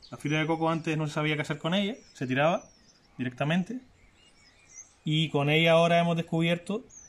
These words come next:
que podemos usarlo como material, eh, para formar un buen sustrato. Fíjense aquí, yo ya tengo aquí un sustrato hecho, ¿vale? Este sustrato tiene un porcentaje aproximado de un cuarenta,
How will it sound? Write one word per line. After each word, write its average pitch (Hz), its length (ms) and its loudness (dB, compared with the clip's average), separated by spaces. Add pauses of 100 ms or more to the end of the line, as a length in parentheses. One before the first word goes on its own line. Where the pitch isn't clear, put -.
(140)
que 147 80 0
podemos 151 480 2 (440)
usarlo 165 420 2
como 165 180 2
material, 147 640 2 (320)
eh, 143 340 0
para 139 160 0
formar 143 300 0
un 165 120 4
buen 160 140 4
sustrato. 139 460 -4 (400)
Fíjense 175 300 6
aquí, 180 260 2
yo 151 120 2
ya 170 120 8
tengo 185 140 8
aquí 180 120 4
un 190 60 4
sustrato 165 420 2
hecho, 127 220 -4 (500)
¿vale? 160 200 -6 (1080)
Este 151 180 2
sustrato 196 560 4
tiene 170 160 8
un 175 80 8
porcentaje 175 540 6
aproximado 160 520 6
de 170 60 6
un 170 80 4
cuarenta, 175 1400 4